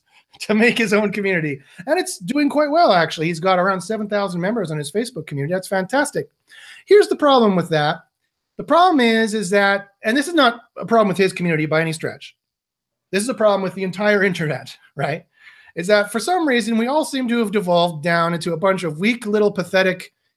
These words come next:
idiots who viciously attack each other with personal attacks that have no substance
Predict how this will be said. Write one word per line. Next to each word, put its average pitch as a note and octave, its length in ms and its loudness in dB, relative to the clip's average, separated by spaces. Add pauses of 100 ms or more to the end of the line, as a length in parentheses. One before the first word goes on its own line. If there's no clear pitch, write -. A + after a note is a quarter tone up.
(140)
idiots D#3 540 0 (520)
who E3+ 140 -4
viciously A#3+ 480 0
attack A#3 320 2
each F#3+ 180 -2
other D3+ 320 2
with D#3 240 -2
personal A3+ 800 2
attacks C#3+ 480 0
that E3+ 100 0
have E3+ 240 2
no G#3+ 160 4
substance D#3 680 -2